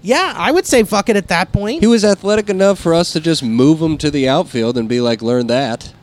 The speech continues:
Speaker 1: There is one dude we keep forgetting about that can play shortstop for the Reds and is still in their system. Pretty boy, Alex Blandino.
Speaker 2: Oh, yeah.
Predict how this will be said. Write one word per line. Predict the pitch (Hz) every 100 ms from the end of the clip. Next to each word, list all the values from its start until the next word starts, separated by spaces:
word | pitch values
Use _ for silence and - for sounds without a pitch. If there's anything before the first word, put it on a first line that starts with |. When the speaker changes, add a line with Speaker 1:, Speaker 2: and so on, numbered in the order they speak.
| -
Speaker 1:
There | 165 196
is | 143 139
one | 151 175 233
dude | 208 165 151
we | 147
keep | 139 - 156
forgetting | 208 202 214 220
about | 190 131 117 131 -
that | 139
can | - 131
play | - 139
shortstop | - 185 180 - 156
for | 160
the | 143
Reds | 170 165 131
and | 135
is | 123
still | - 147 160
in |
their | 165 151
system. | 135 123 135 - - _ _ _ _ _ - - -
Pretty | - 196 208 285
boy, | 196 170 156 175 196
Alex | 170 202 208
Blandino. | - 254 294 311 392 508 539 269 135
Speaker 2:
Oh, | 98 107
yeah. | 110 147 175